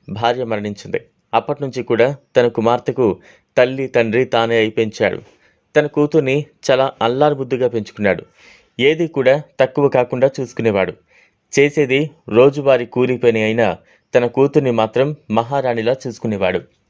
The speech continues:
అలా కొన్నాళ్లకు పెద్ద పయ్యన్ కూతురు పెళ్లికి వచ్చింది. తన హోదాకి తగ్గ సంబంధం చూసి పెళ్లి చేయాలని అనుకుంటాడు. ఇంతలో తనకి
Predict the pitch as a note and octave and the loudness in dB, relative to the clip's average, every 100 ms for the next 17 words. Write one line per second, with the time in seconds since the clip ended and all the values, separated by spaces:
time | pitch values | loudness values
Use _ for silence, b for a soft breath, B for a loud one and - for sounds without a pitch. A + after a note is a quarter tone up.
0 | _ _ _ _ _ _ _ _ _ - | _ _ _ _ _ _ _ _ _ -4
1 | C3 F3 F3+ C3+ B2+ C3+ D3 A2+ F2 _ | 0 2 0 0 -2 -2 -2 -2 -2 _
2 | _ _ - D3 F3+ F3 C3+ B2 B2 B2+ | _ _ -2 -2 -2 -2 0 0 -2 -2
3 | A#2 B2 D#3+ - - B2 C3 A#2 G2+ - | 0 0 0 -4 -2 -2 -2 -4 -4 -4
4 | G2 F2 _ _ _ _ _ _ C3 B2+ | -4 -4 _ _ _ _ _ _ 0 2
5 | A#2+ C3 C3 C3+ C3 A#2+ A2 A2+ A2+ A#2+ | 2 0 2 -4 0 -2 0 0 0 -2
6 | B2+ B2+ A2+ A#2 A2 G#2+ - _ - B2+ | -4 -8 -6 -6 -2 -4 -4 _ -4 -4
7 | C3+ B2 A2 A2 A#2+ D3+ - A2 G#2+ G2+ | -2 0 2 0 -4 -8 -2 -2 -2 -2
8 | F#2 F2+ _ b b b - C#3 F#3 E3+ | -2 -2 _ b b b -2 0 4 4
9 | D3 C3 B2+ G2 | 4 -2 -2 -2